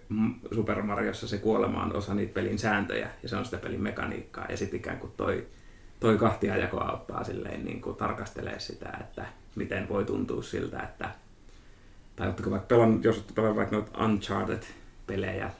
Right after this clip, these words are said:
tai vastaavia tommosia se-, seikkailullisia toimintapelejä, niissä voi olla monesti, että ne on semmosia aika elo-, elokuvallisia, sinemaattisia kokemuksia, ja sit niissä voi kuitenkin kuolla, ja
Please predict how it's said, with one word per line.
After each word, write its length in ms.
tai 160
vastaavia 440
tommosia 340
se-, 420
seikkailullisia 640
toimintapelejä, 520
niissä 240
voi 80
olla 120
monesti, 460
että 200
ne 40
on 60
semmosia 220
aika 120
elo-, 360
elokuvallisia, 760
sinemaattisia 720
kokemuksia, 640
ja 40
sit 140
niissä 240
voi 80
kuitenkin 460
kuolla, 400
ja 160